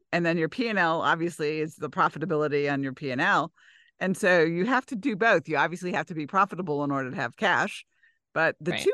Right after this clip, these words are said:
Speaker 1: are inter-, in-, interconnected. And so I think what you're saying is that you look at both of them and we create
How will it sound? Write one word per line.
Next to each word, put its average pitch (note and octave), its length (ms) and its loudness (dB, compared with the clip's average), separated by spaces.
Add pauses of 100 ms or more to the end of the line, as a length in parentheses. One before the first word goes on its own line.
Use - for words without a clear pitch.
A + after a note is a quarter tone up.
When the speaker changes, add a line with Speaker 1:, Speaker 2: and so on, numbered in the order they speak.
Speaker 1:
are F#3 200 0
inter-, F3+ 440 -4
in-, E3 240 -4
interconnected. E3+ 840 0
And C#3+ 140 0
so D3+ 180 2
I C#3+ 100 4
think D#3+ 240 -4
what E3 200 -2
you're F#3+ 100 2
saying D3 480 0
is C#3+ 140 -2
that D3 240 -6
you F3 100 2
look D#3+ 260 -2
at C#3+ 140 -4
both D3+ 260 -2
of D3+ 120 -4
them C3+ 240 -2
and C3+ 120 -2
we C3+ 160 -4
create D3 520 -2